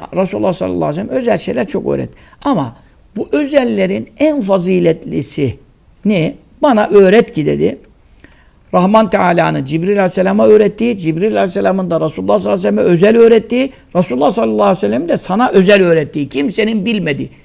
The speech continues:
hiçbir sahabeye bugüne kadar bu rivayet ulaşmamış, ismi azam içeren, Allah'ın en büyük ismi içinde bulunan bir, efendim, dua bana öğretti. O da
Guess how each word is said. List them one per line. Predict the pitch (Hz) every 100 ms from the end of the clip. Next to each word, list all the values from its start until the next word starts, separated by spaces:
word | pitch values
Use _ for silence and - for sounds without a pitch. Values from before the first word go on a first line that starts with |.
| _
hiçbir | - 247 294
sahabeye | 202 202 180 175 196 196
bugüne | 196 190
kadar | 160 160 151 185
bu | 202
rivayet | 160 196 -
ulaşmamış, | 202 202 - 123 208 - - _ - - - -
ismi | 233 - 233
azam | 202 190 214 208
içeren, | - 143 131 180 -
Allah'ın | 170 185 208 196
en | 226 196
büyük | 175 165
ismi | 151 165
içinde | - 202 208
bulunan | 160 143 196 233 - - _ _ -
bir, | 269 220 - - _ _ _ _ _ _ _ _ _ _ -
efendim, | 196 180 170 151 127 120 - _ _ _ - _ - 139 - _ _ _ _ 135
dua | 202 233 190
bana | 165 143
öğretti. | 127 110 - - 127 _ _ _ _
O | 214 190
da | 170 202